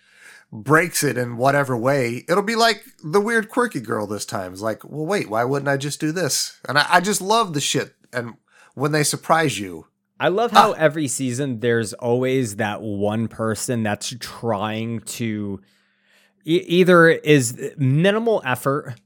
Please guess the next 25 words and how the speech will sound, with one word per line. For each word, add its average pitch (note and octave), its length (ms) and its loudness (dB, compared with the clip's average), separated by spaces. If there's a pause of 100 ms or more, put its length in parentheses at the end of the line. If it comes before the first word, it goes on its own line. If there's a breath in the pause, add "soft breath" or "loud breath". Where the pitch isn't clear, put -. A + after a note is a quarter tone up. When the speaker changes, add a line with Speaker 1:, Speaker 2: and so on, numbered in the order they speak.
(100)
Speaker 2:
or C3+ 240 2
is B2 160 -2
just - 240 -6
trying C3+ 680 -4
to A2+ 640 -2 (300 soft breath)
skirt - 640 -2 (100)
the C3 120 6
rules A2 920 0 (460)
Speaker 1:
Yeah. G2 240 -4 (240)
Speaker 2:
completely. A#2+ 1000 -2 (420 soft breath)
And D3 260 2
p-, G3 80 2
it'll, F3 400 4
like, C#3+ 360 0
go C#3+ 200 4
back B2 460 -4
to C3 180 0
they're B2 180 2
in A#2 60 -2
front B2 260 0
of A2+ 340 -4
Greg A#2+ 440 0
and, G#2 300 -6 (440 soft breath)
and A2 400 0
Alex, A2+ 540 0